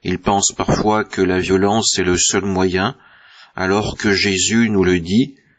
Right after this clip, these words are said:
la route qui mène au royaume de Dieu est celle avant tout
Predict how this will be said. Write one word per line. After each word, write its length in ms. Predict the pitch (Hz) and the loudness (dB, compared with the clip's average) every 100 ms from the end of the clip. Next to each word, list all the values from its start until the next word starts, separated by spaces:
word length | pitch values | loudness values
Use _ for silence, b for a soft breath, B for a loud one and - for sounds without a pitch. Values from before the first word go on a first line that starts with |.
| b b - | b b -8
la 200 | 87 85 | -4 -2
route 460 | 87 135 135 - - | 2 0 0 -10 -10
qui 160 | - | -2
mène 360 | 95 98 117 123 | 0 2 2 0
au 80 | 95 | -2
royaume 540 | - 101 95 98 92 | 0 -2 0 0 0
de 140 | 87 87 | -2 -2
Dieu 360 | 82 92 117 B B B B - | -2 0 0 B B B B -6
est 160 | 90 | -2
celle 340 | - - 92 92 | -2 -2 -2 -2
avant 260 | 82 82 | -2 -4
tout 320 | 78 87 87 | -4 -4 -4